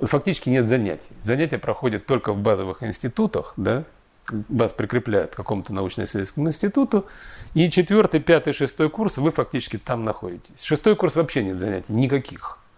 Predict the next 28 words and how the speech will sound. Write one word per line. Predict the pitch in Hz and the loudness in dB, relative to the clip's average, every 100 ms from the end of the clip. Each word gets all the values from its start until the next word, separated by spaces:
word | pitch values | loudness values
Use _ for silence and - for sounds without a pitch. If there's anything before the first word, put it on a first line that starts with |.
| _ | _
Представляете, | - 123 - 143 147 | -2 0 2 2 0
какая | 98 101 | -2 0
лафа? | 92 92 - - | 0 0 -4 -4
Никто | 107 107 | -2 0
вас | 175 - | 0 0
не | 143 | -2
контролирует. | 143 151 156 95 - - - - | 0 2 2 2 -4 -8 -18 -8
Вот | - 131 120 | 2 2 6
для | 151 | 6
грибов, | 131 131 156 151 165 123 - | 4 4 4 6 4 4 0
для | 156 135 120 131 143 139 117 - | -8 2 2 2 0 -2 -2 0
паразитов, | 139 156 202 294 135 107 | 4 4 4 2 2 2
да, | 113 202 196 185 - 285 277 | 2 2 0 -8 -4 -4 -2
просто, | - 294 - 262 - | 2 2 2 -4 -2
просто | 233 226 - | 0 0 0
питательная | 190 - 196 190 175 | -2 2 2 4 2
среда. | 165 170 104 95 - - _ _ _ _ _ _ _ _ _ _ _ _ | 2 2 2 0 -6 -20 _ _ _ _ _ _ _ _ _ _ _ _
Бесплатно | 120 175 170 220 240 208 123 98 - - _ - | 2 2 4 6 6 4 0 0 -4 -14 _ -4
образование, | 127 156 151 175 202 135 98 127 - _ _ _ _ | 2 4 6 6 4 0 -4 -6 -12 _ _ _ _
и | - 120 - - | -4 -4 -6 -12
д-, | 139 110 - | -6 -4 -2
оно | 117 113 | -2 -2
и | |
не | 101 | -2
нужно | 101 92 101 | -2 -4 -6
к | |
тому | - 101 | -8 -8
же. | 107 | -8